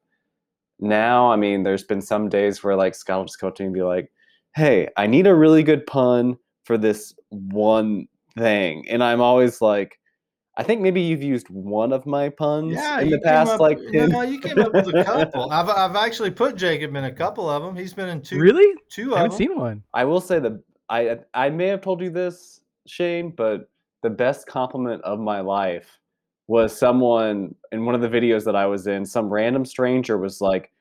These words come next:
Speaker 1: "Oh my God, do you work with Ryan Gosling?"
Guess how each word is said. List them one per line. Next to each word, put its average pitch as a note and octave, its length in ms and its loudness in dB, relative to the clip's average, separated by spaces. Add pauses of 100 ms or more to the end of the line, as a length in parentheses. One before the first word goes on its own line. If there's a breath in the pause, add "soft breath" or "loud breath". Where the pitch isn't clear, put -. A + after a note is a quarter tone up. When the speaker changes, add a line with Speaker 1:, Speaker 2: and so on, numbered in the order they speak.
(300)
Speaker 1:
"Oh A#2 160 2
my A2+ 220 0
God, G#2+ 400 0
do G#2 80 -8
you C#3 100 0
work E3 220 -2
with C#3+ 200 -4
Ryan G#2 400 0
Gosling?" C3 800 -4